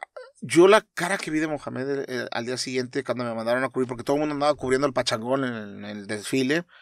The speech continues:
y luego con las exhibiciones de Nahuel, ¿te acuerdas? Obviamente que se pinta para eso solo.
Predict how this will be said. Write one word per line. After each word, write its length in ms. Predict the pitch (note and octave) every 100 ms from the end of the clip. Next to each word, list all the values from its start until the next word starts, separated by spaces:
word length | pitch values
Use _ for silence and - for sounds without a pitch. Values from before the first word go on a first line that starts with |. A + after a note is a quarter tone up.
| - - _
y 80 | A#2+
luego 180 | A#2+ C#3
con 180 | C#3 C3
las 380 | A#2+ A#2 A2
exhibiciones 460 | A#2+ - A#2 C3+ C3
de 100 | A#2
Nahuel, 320 | G#2+ A#2+ D3
¿te 60 | C3
acuerdas? 480 | A2 C3+ D3+ C#3+ - - - -
Obviamente 420 | B2+ C3 C3 B2+
que 100 | B2+
se 100 | A2+
pinta 260 | A#2+ C3 B2
para 180 | - B2+
eso 140 | C3
solo. 340 | B2 D3+ E3+